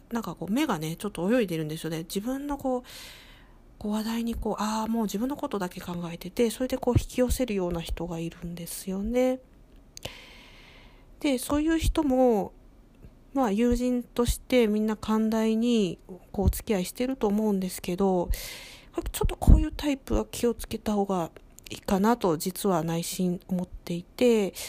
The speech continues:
あんまりこう自分のこう近しいところには、まあ、入れないっていうかね、あの、ちゃんと境界線を引いて、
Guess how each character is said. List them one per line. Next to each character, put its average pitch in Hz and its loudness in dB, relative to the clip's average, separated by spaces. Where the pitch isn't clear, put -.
あ 254 0
ん 320 -2
ま 339 0
り 330 0
こ 294 0
う 277 2
自 269 2
分 262 -2
の 254 -4
こ 247 -4
う - -2
近 - -6
し 240 -4
い - -8
と 196 -8
こ 180 -4
ろ 180 4
に 170 4
は、 170 -4
ま 196 0
あ、 180 -6
入 190 -4
れ 208 4
な 208 2
い 185 2
っ 170 -6
て - -14
い - -10
う - -12
か 180 -6
ね、 214 2
あ 214 -8
の、 190 -4
ち - -6
ゃ 240 2
ん 233 -2
と 208 0
境 202 -4
界 208 -2
線 214 -2
を 202 2
引 220 2
い 208 -14
て、 226 4